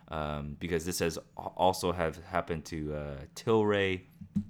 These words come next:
um, and everyone knows the whole, like, Va-, Volkswagen or Ferrari story from long, long time ago. You see that article being posted, uh, on Google every now and then whenever GameStop's brought up. But, uh, anyway,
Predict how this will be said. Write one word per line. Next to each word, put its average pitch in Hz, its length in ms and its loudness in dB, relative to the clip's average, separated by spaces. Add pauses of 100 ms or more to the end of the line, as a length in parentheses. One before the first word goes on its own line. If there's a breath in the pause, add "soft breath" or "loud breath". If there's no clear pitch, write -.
(380)
um, 78 500 -4
and 80 180 -4
everyone 87 280 0
knows 82 220 -2
the 80 140 -2
whole, 78 420 -2
like, 73 220 -10 (180)
Va-, 78 300 -2 (120)
Volkswagen 78 640 -2
or 73 40 -8
Ferrari 76 440 -4
story 71 280 -6
from 73 420 -8 (340 loud breath)
long, 85 260 6
long 80 160 0
time 76 220 -6
ago. 71 120 -6
You 73 120 -6
see 85 160 -6
that 76 280 -2 (140)
article 76 340 -4
being 73 160 -6
posted, 73 500 -6 (520 loud breath)
uh, 71 340 -8 (260)
on 80 140 -6
Google 78 260 -4
every 76 160 -4
now 76 100 -6
and 76 100 -6
then 73 140 -6
whenever 73 300 -8
GameStop's 73 420 -8
brought 73 280 -6
up. 73 200 -8 (640 loud breath)
But, 80 180 -2
uh, 73 200 -6 (120)
anyway, 90 340 2